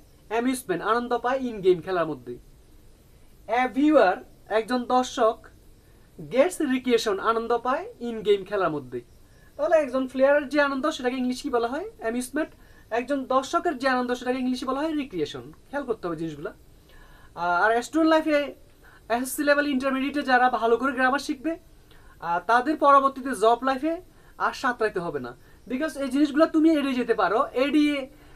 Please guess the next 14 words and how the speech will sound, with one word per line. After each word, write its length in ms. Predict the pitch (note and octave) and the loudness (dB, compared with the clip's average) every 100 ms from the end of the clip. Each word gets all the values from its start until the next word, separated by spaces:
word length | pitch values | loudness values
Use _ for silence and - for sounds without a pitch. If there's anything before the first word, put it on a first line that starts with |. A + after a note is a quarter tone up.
| - | -16
এসএসসি 400 | - B3 D4 C4+ | -4 -2 -2 2
ইন্টারমিডিয়েট 540 | E4 D4 C#4 C4 C#4+ - | 2 4 2 0 -4 0
পাস 200 | C4 - | 0 0
করে 180 | B3 A3 | -2 0
ফেলতে 220 | G3 G3 | 2 2
পারো। 300 | F#3 A3+ - - - - - - C4 | 0 -2 -6 -18 -20 -20 -20 -10 0
But 140 | D#4+ | 0
the 340 | B3 B3 B3+ C#4 | 4 6 6 4
moment 280 | D#4 C4 | 0 -2
you 160 | C4 C4 | -4 -4
will 180 | C4+ B3+ | -6 0
try 280 | C4 B3+ B3+ | 2 2 -2
to 60 | B3 | -4
have 280 | B3 A#3 | -2 -2